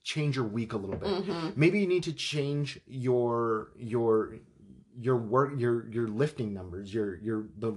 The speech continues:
Speaker 1: numbers on the bar. Maybe you have to change those a little bit. Maybe you have to dial it back, you know, ten, fifteen, twenty pounds.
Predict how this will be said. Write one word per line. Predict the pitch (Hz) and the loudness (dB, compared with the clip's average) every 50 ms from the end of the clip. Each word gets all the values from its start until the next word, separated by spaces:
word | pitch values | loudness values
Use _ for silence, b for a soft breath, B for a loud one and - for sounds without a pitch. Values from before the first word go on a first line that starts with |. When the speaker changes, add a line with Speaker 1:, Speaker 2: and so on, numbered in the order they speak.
| 104 107 - - | -6 -12 -12 -10
Speaker 1:
numbers | 104 104 131 151 160 151 135 | -4 0 2 2 4 4 2
on | 151 | 0
the | 131 117 | -2 0
bar. | 110 123 110 92 | 0 0 0 2
Maybe | 98 113 139 180 | 0 -2 -2 -2
you | 190 - | -2 -6
have | 185 - | -8 -10
to | - 135 | -10 -12
change | - - 143 139 143 123 | -8 -6 -4 -4 -2 -2
those | 120 101 92 | -2 -4 -2
a | |
little | 104 98 92 | -4 -6 -6
bit. | 98 95 104 | -6 -4 -2
Maybe | 120 127 143 | -2 0 0
you | 170 170 | 0 -2
have | 170 | -2
to | - | -6
dial | 135 - 123 120 127 131 | -4 -2 0 2 2 0
it | 107 - | 0 -4
back, | 117 123 139 127 - - B B B B B B B | -4 -4 -4 -6 -8 -10 B B B B B B B
you | - 113 | -4 -2
know, | 110 107 107 | -2 -2 -2
ten, | 107 - 107 120 117 117 | -6 -6 -8 -6 -6 -4
fifteen, | - 117 107 - 127 120 113 | -6 -6 -6 -4 -4 -4 -4
twenty | 98 - - 113 117 117 107 | -6 -8 -8 -6 -6 -6 -6
pounds. | - 117 113 107 90 85 85 87 90 | -6 -6 -6 -6 -6 -6 -8 -10 -12